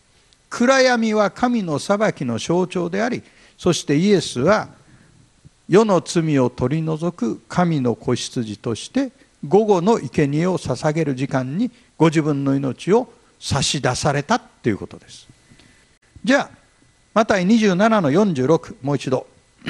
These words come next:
もう一回読んでくれる？はい。三時ごろ、イエスは大声で、「エリ、エリ、レマ、サバクタニ」と叫ばれた。これは、「我が神、我が神、どうして私をお見捨てになったのですか」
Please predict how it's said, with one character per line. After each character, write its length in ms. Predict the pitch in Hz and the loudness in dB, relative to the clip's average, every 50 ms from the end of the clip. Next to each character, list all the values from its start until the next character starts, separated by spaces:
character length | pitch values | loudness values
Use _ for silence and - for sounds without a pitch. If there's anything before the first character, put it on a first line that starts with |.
| - 247 - - _ _ _ _ - - _ _ _ _ _ _ _ _ _ _ _ _ _ _ _ _ - _ _ _ _ _ _ _ _ _ _ - _ _ _ _ - | -6 -6 -6 -8 _ _ _ _ -20 -20 _ _ _ _ _ _ _ _ _ _ _ _ _ _ _ _ -20 _ _ _ _ _ _ _ _ _ _ -20 _ _ _ _ -6
も 100 | 220 240 | -4 -4
う 40 | 247 | -4
一 20 | |
回 160 | - - 208 | -2 -2 -2
読 80 | 202 180 | 0 0
ん 60 | 135 | 0
で 80 | 113 95 | -2 -4
く 80 | - | -4
れ 100 | 101 101 | -4 -4
る？ 120 | 117 185 - _ | -4 -6 -8 _
は 140 | - 135 117 | -6 -6 -6
い。 80 | - _ _ _ _ _ _ _ _ _ _ - | -6 _ _ _ _ _ _ _ _ _ _ -2
三 340 | - 190 214 220 220 214 | 0 0 0 0 0 -2
時 140 | 196 202 202 | 0 0 2
ご 140 | 185 202 190 | 2 4 4
ろ、 200 | 180 147 - - - | 4 2 0 -2 -2
イ 140 | 196 202 196 | 0 2 4
エ 100 | 185 147 | 4 2
ス 160 | - - 143 | 0 0 0
は 160 | 123 117 123 | 0 2 2
大 260 | 143 156 165 175 170 165 | 2 4 4 4 4 4
声 280 | 170 160 135 117 113 | 4 4 4 2 2
で、 360 | 104 143 175 170 - - - _ _ _ _ - | 2 0 0 -2 -2 -8 -20 _ _ _ _ 0
「エ 160 | 196 214 226 | 2 2 4
リ、 240 | 214 165 139 - - - | 4 2 -2 -2 0 2
エ 120 | 170 180 | 2 4
リ、 220 | 160 135 - - - | 2 0 -2 -2 -2
レ 180 | 151 175 196 | 2 2 2
マ、 280 | 196 175 160 175 175 - | 4 2 0 -2 -2 -6
サ 180 | - - - 160 | -6 -2 0 0
バ 140 | 160 185 175 | 2 0 0
ク 100 | - - | -2 0
タ 140 | - 196 190 | 0 0 0
ニ」 140 | 165 - - - - | 0 -4 -8 -8 -2
と 200 | - 202 208 - | 0 0 0 0
叫 360 | - - - 135 - - 135 | -4 -4 -4 -4 -2 -2 -2
ば 140 | 117 117 110 | 0 0 0
れ 140 | 101 95 - | 0 -2 -2
た。 240 | - - 139 - - - _ _ _ _ _ | -2 -4 -4 -4 -6 -20 _ _ _ _ _
こ 160 | - - 170 | -2 2 2
れ 120 | 175 180 175 | 4 4 4
は、 200 | 175 208 214 - - - - - - | 4 2 0 -2 -8 -20 -12 -4 0
「我 140 | 185 190 | 2 4
が 160 | 180 170 151 - | 4 4 2 2
神、 340 | 151 143 135 131 127 - - | 0 -2 0 -2 -4 -4 -2
我 140 | - 151 143 | 0 0 2
が 160 | 135 120 110 | 2 2 0
神、 320 | - - 151 185 208 180 - _ _ - - | 0 -2 -2 -2 -4 -6 -8 _ _ -2 2
ど 140 | 160 185 | 4 4
う 60 | 196 185 | 4 4
し 120 | - - | 2 0
て 80 | - 160 | 0 2
私 480 | 139 123 - 139 123 - - 160 156 | 2 2 2 0 -2 -2 0 0 0
を 120 | 170 - - - | 0 0 -4 -4
お 140 | - 143 139 | -2 -2 0
見 120 | 156 151 | 0 0
捨 140 | 131 - - | -2 -2 -2
て 100 | 156 143 | -2 0
に 140 | 147 147 139 | 0 0 0
な 140 | 151 151 | 0 -2
っ 80 | 151 - _ - | -2 -4 _ -4
た 100 | 131 131 | -2 -2
の 140 | 123 117 104 | -2 -2 -2
で 120 | 120 113 | -4 -4
す 120 | - - - | -4 -4 -4
か」 220 | - 202 202 | -4 -4 -4